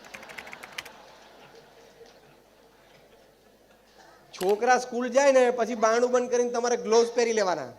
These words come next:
બોક્સિંગ રિંગમાં બે જણે આવી જવાનું. એટલે ઝઘડો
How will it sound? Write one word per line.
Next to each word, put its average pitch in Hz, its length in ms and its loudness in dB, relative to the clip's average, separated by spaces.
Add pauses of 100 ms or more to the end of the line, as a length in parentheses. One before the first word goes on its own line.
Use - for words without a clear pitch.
(280)
બોક્સિંગ 220 400 -2
રિંગમાં 226 280 0
બે 220 120 6
જણે 220 220 0
આવી 214 200 2
જવાનું. 151 360 -4 (2000)
એટલે 233 640 0 (1400)
ઝઘડો 233 720 4